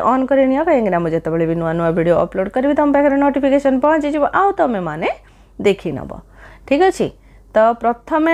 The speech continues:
ଆମକୁ କହିଛି ପ୍ରତ୍ୟେକ ପ୍ରଶ୍ନର ମୂଲ୍ୟ ତାର ପ୍ରଶ୍ନର ଡାହାଣ ପାଖରେ ଦିଆଯାଇଛି। ପ୍ରତ୍ୟେକ ପ୍ରଶ୍ନ ତଳେ ବା ନିକଟରେ ଖାଲି ଥିବା ସ୍ଥାନରେ ଉତ୍ତର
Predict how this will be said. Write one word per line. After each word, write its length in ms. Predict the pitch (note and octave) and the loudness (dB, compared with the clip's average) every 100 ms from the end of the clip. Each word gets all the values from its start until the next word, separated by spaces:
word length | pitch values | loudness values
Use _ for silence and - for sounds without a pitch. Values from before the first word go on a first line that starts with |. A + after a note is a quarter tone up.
| E4 | 2
ଆମକୁ 220 | D#4+ D4+ D4 | 2 2 2
କହିଛି 260 | D#4 D4+ F#4 - | 0 0 -4 -2
ପ୍ରତ୍ୟେକ 400 | A#3+ - C#4 C4+ C4 | -2 -2 -4 -2 0
ପ୍ରଶ୍ନର 380 | A#3 B3 B3 B3 B3 A#3 | 0 -2 -4 0 0 2
ମୂଲ୍ୟ 340 | A3 A#3+ C#4+ E4+ F4 - - _ _ | 0 2 4 2 0 -12 -20 _ _
ତାର 260 | G3+ G3+ G3 G3+ - | 0 2 2 0 -2
ପ୍ରଶ୍ନର 400 | G3+ G#3 A3+ A3 B3 | -2 0 0 2 2
ଡାହାଣ 200 | G3+ G3+ F#3+ | 0 -2 -6
ପାଖରେ 260 | D3+ - E3 E3 | -6 -4 -4 0
ଦିଆଯାଇଛି। 440 | A3 C4 D4 D#4 F4 | 0 2 2 2 0
ପ୍ରତ୍ୟେକ 260 | A#3 G3 F3+ E3+ | 0 0 -2 0
ପ୍ରଶ୍ନ 220 | F3 - F3 | -4 -4 -4
ତଳେ 160 | E3+ F3 | 0 2
ବା 60 | E3 E3+ | 2 0
ନିକଟରେ 360 | D#3+ F#3 A#3+ E4+ | -2 -2 0 0
ଖାଲି 200 | C4 F#3 F3 | 0 -2 -4
ଥିବା 140 | D#3+ - | -6 -6
ସ୍ଥାନରେ 320 | - F3+ F#3+ F#4+ | -10 -6 0 0
ଉତ୍ତର 260 | A#3+ - | 0 0